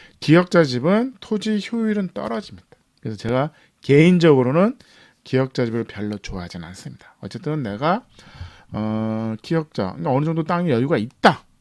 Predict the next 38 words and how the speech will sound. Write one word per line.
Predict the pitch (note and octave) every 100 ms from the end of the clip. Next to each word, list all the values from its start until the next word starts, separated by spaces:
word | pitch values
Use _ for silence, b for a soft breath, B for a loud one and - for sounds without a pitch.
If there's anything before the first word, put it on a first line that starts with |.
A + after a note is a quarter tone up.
| _ _
그럼 | - B3+ A#3+ D#3
뭐, | B2
기역자 | G#2+ C#3+ C3+
집이고, | C3+ A#2 A#2+ F#3+ C4 b b b b b
이 | C#3+ D#3 E3
마당에 | A#2 F#2+ B2 E3 E3 E3
대한, | C#3+ C3 B2+ G#2+ C#3+
요 | C#3
공간에 | - C3+ D3 D#3 C#3+ C#3
대한, | A#2 A2 F#2+ -
그러니까 | C#3+ B2+ -
어떻게 | B2+ D#3
보면 | D3+ D3 A#2+ _ b b b b b _
이 | B2 D3 C#3+
면이 | A#2 C#3 G3+ A3+
이제 | C3 G2+ F#2
두 | - D#3
면이 | A3 G#3+
있는 | C#3+ A2
거잖아요. | F2+ F2 F#2
마당을 | A2 C#3 D3+ C#3+
보호하는 | - A#2+ A#2+ A#2
두 | -
면. | -
심지어는 | - A#3 A3 G3
요즘 | C3+ C3
가벽도 | - - E3 D3 C#3
막 | G2+
세우고 | - A2+ G2
난리인데. | - D3+ F3+ G#2 - -
그렇다 | B2+ C#3+
그러면 | B2+ A#2+ G#3 C#4+ b b -
그런 | C#3+ G3+ - B B B
아늑한 | - A#2+ F#3 G#3+ - - A#3 G#3+
마당을 | A#2+ A2 C3 C3+
만들기는 | G#2+ F#2+ G#2 G#2+
아주 | F2+ -
좋아요. | - G2 F2+